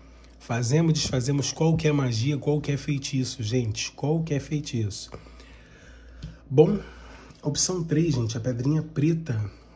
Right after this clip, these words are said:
Se tem sentimentos, por que não se mexe? Peço a vocês que sigam o nosso, nosso canal lá no Instagram, Enigma do Oriente.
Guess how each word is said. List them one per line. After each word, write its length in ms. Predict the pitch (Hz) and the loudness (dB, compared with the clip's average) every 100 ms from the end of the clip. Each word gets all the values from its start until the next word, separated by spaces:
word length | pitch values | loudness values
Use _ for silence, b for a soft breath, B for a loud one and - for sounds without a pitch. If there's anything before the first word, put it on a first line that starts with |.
| B | B
Se 200 | - - | -8 -4
tem 200 | 160 175 | 0 2
sentimentos, 680 | 202 - 165 - 139 160 165 | 2 2 0 2 4 4 2
por 280 | - 170 - | -2 0 0
que 200 | - 170 | 2 2
não 100 | 180 | 2
se 160 | 165 151 | 2 2
mexe? 460 | 123 113 110 - B B B B | 2 0 -4 -8 B B B B
Peço 360 | 175 175 - | 4 4 2
a 20 | 175 | 2
vocês 420 | 151 - 175 165 | 2 2 0 0
que 120 | 165 | 0
sigam 400 | - - 196 170 | 0 2 2 4
o 80 | 143 | 6
nosso, 400 | 147 - - - - | 4 0 -6 -14 -6
nosso 360 | 151 147 - | 0 0 -2
canal 340 | - 135 135 143 | -2 0 2 2
lá 100 | 156 | 2
no 80 | 185 | 0
Instagram, 480 | - 175 139 147 | -2 -2 2 4
Enigma 380 | 143 147 170 175 | 6 4 4 4
do 80 | 160 | 6
Oriente. 520 | 160 135 151 139 - | 6 6 4 0 -6